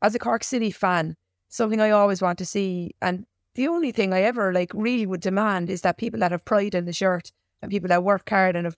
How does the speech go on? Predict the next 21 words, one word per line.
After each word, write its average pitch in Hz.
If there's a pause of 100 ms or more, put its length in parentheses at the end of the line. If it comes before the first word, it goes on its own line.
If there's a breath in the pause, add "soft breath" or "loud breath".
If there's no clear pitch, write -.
(140)
and, -
and, 185
and 190
love 196
the -
shirt 185
and 180
love 190
the 190
crest -
that -
they're 175
playing 185
for. 160 (300)
And 185
Shauna, 214
to 196
me, 202
epitomises 180
that 180
because, 180